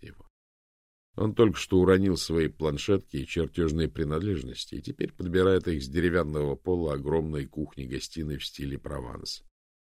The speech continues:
«Давай, собирайся быстрее, мы едем сразу после мамы». Сын все еще сидит за большим столом и заглядывает в лежащий посреди тарелок с остатками завтрака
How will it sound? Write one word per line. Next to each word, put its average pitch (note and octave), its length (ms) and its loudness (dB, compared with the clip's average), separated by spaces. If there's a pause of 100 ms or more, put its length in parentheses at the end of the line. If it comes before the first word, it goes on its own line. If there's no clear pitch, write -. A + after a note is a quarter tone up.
(380)
«Давай, C3 280 12
собирайся A#2+ 440 10
быстрее, G2+ 380 6
мы F#2+ 140 6
едем A2 200 6
сразу G2+ 320 4
после G2 300 2
мамы». D#2 300 -6 (680)
Сын A#2+ 280 6
все G#2+ 160 6
еще F#2 200 6
сидит F2 320 2
за E2 100 2
большим D#2+ 380 2
столом G2 440 2
и F2+ 40 6
заглядывает G#2 640 4
в F2 40 -2
лежащий F#2+ 520 4
посреди E2 560 -2
тарелок E2+ 580 2
с - 60 -8
остатками C#2 560 -6
завтрака D2+ 580 -4